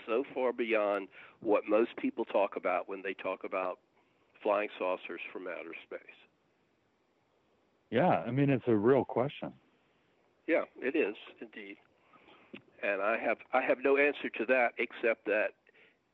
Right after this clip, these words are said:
Speaker 1: interestingly enough, that's an experiment anyone could do. Harder to do today, I would say. We live in a,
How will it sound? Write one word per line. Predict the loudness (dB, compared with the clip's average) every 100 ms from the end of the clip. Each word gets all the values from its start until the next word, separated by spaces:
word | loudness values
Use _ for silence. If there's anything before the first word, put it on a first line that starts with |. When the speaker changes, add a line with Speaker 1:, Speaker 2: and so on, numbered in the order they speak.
| _
Speaker 1:
interestingly | -2 -2 -2 -4 -2 0 0 2
enough, | 2 4 2 2 -4 -12 -20 _ _ _ _ _ _ _ -20 -6
that's | -4 -4 -6
an | -8
experiment | -8 -2 0 2 0 -2
anyone | -4 -4 -2 -2 -2 -4
could | -10 -4
do. | 0 0 -4 -8 0
Harder | 2 2 0
to | -4
do | -8 -8
today, | -10 -4 -2 0 -2 -8 -12 -10
I |
would | -10 -10 -6
say. | -6 -6
We | -10 -8
live | -8 -6
in | -6
a, | -6